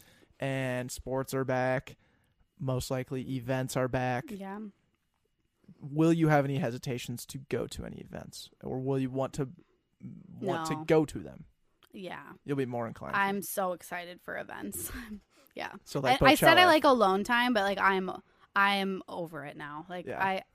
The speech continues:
Speaker 2: I, I would love to go out this weekend and just mingle my ass off. <laughs> Yeah.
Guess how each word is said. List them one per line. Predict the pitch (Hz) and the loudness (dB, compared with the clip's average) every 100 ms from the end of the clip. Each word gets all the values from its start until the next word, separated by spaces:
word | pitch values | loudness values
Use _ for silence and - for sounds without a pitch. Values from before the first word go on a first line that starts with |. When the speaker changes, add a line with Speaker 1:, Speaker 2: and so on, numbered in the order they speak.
| _ _ _ _ _ | _ _ _ _ _
Speaker 2:
I, | 220 208 196 | 2 2 4
I | 214 | 4
would | 208 208 | 4 2
love | 190 185 170 | 2 2 2
to | 202 | -4
go | 185 175 175 180 _ _ _ - - | -2 0 -2 -6 _ _ _ -18 -6
out | 170 - | -6 -4
this | 180 - | -8 -6
weekend | 180 180 170 170 | -6 -4 -4 -4
and | 170 165 160 160 | -6 -6 -6 -8
just | - 185 - - - - | -6 -8 -8 -12 -14 -6
mingle | 185 180 175 175 170 | -4 0 0 -2 -4
my | 165 165 | -4 -8
ass | 165 175 - | -8 -8 -6
off. | - 208 - | -6 -6 -8
<laughs> | - | -8
Yeah. | 214 - | -6 -4